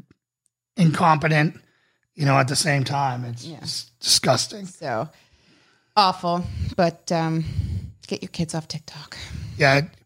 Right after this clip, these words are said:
Speaker 1: So I saw my cousin. I didn't get a chance to, um, to answer a question, but she's like, "Hey, I'm failing at monitoring my kids' cell phone. I need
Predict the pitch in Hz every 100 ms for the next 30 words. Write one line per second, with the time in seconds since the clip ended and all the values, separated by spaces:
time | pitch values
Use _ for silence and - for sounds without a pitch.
0 | _ _ _ - 190 170 175 185 311 294
1 | 220 143 190 185 180 151 139 151 170 147
2 | 135 - 147 135 - - 131 131 127 123
3 | 117 117 _ - - - _ - 151 151
4 | 165 135 - 151 143 - 139 127 117 175
5 | 151 135 123 - 135 131 131 120 - 160
6 | 156 156 151 143 143 139 139 143 135 135
7 | 135 127 120 165 131 127 123 - - _
8 | _ _ _ - - 160 131 - 131 123
9 | 131 135 135 127